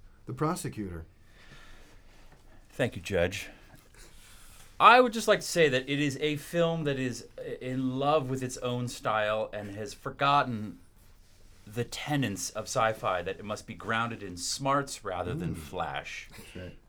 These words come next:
Speaker 2: Over the years, I've seen, like, five different versions of this movie. The first release, the director's cut, the ultimate cut, the box set cut, the cut
Speaker 1: <laughs>
Speaker 2: cut. A movie should have one version. I didn't read three different versions of The Odyssey. Stephen
Speaker 1: <laughs>
Speaker 2: King didn't write five versions of The Stand.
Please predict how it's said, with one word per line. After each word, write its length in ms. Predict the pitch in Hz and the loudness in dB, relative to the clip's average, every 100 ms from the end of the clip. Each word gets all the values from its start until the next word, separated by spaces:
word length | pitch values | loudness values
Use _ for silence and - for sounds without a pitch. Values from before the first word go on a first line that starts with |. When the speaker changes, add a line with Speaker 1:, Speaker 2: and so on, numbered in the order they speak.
| - | 0
Speaker 2:
Over 240 | 143 190 226 | 4 6 4
the 80 | 226 | 0
years, 260 | 233 220 | 2 2
I've 140 | 190 - | 2 -2
seen, 160 | 190 | -4
like, 220 | 165 139 | 0 0
five 480 | - - 147 147 147 | -2 2 4 6 4
different 260 | 143 139 120 | -2 -4 -2
versions 380 | 113 113 110 107 | 0 0 -6 -10
of 80 | |
this 160 | 101 92 | -12 -10
movie. 320 | 95 90 82 | -10 -10 -12
The 100 | 76 | -14
first 380 | - 165 160 - | 0 4 4 0
release, 440 | 139 143 143 147 | 0 0 0 -2
the 140 | - 110 | -8 -10
director's 540 | 95 120 139 151 131 | 2 2 4 0 -6
cut, 380 | - 143 131 - | -4 0 0 0
the 120 | 98 - | -6 2
ultimate 440 | 156 156 151 151 | 4 2 -4 -8
cut, 340 | - 143 131 - | -2 0 0 -2
the 60 | |
box 420 | 110 127 131 - - | -2 2 2 0 -2
set 320 | 139 131 - | -2 -2 -4
cut, 340 | 131 120 120 - | -2 -2 -2 -10
the 60 | |
cut 380 | - 165 139 - | -2 2 2 0
Speaker 1:
<laughs> 20 | |
Speaker 2:
cut. 260 | - 110 110 - - 95 - - | 0 2 2 -4 -14 -14 -16 -2
A 80 | 135 | 2
movie 280 | 151 175 196 | 4 2 0
should 180 | - 151 | -2 0
have 260 | 139 127 - - - | 2 0 -2 -18 0
one 240 | 113 113 - | 4 4 4
version. 440 | 95 85 - - - - - - - - - - | -2 -4 -8 -18 -20 -20 -20 -20 -20 -20 -20 2
I 120 | 120 165 | 4 6
didn't 200 | 202 170 | 4 -2
read 200 | 165 139 | -2 -4
three 260 | - 156 | -2 0
different 300 | 156 156 143 | 2 2 2
versions 420 | 127 131 123 113 | 4 4 2 -2
of 100 | 123 | -4
The 120 | 117 113 | 2 4
Odyssey. 600 | 113 113 - 123 120 117 | 4 2 -2 -4 -4 -6
Stephen 520 | - 147 143 139 127 | -4 -2 0 0 0
Speaker 1:
<laughs> 20 | |
Speaker 2:
King 260 | 165 143 131 | 0 0 2
didn't 220 | 135 127 | 0 2
write 220 | 120 120 | 2 0
five 340 | - 123 123 117 | 0 2 4 2
versions 380 | 123 117 120 | -2 0 0
of 100 | 127 107 | -2 -4
The 60 | |
Stand. 640 | - - 110 104 101 101 | -6 -2 -2 -2 -4 -6